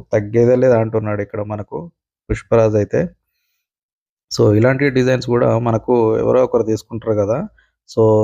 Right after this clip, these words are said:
దాన్ని ఉద్దేశించి కూడా వాళ్ళైతే డిజైన్ చేయడం జరిగింది. So ఇవన్నీ పెయింటింగ్ అయిపోయినాయి, కొంచెం డిఫరెంట్‌గా ఉన్నాయి కదా.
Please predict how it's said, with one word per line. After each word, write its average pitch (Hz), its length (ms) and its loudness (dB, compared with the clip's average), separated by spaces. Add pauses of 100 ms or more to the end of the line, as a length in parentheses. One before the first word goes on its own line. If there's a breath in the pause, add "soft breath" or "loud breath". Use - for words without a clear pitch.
(240)
దాన్ని 117 260 0
ఉద్దేశించి 120 500 -2
కూడా 117 240 2 (160)
వాళ్ళైతే 113 500 -2
డిజైన్ 110 400 -6
చేయడం 110 260 -2
జరిగింది. 104 440 -10 (480)
So 123 100 -4 (100)
ఇవన్నీ 120 340 0
పెయింటింగ్ 117 480 -2
అయిపోయినాయి, 110 480 -2 (440)
కొంచెం 117 240 -2 (100)
డిఫరెంట్‌గా 120 520 2
ఉన్నాయి 104 280 -2
కదా. 107 200 -4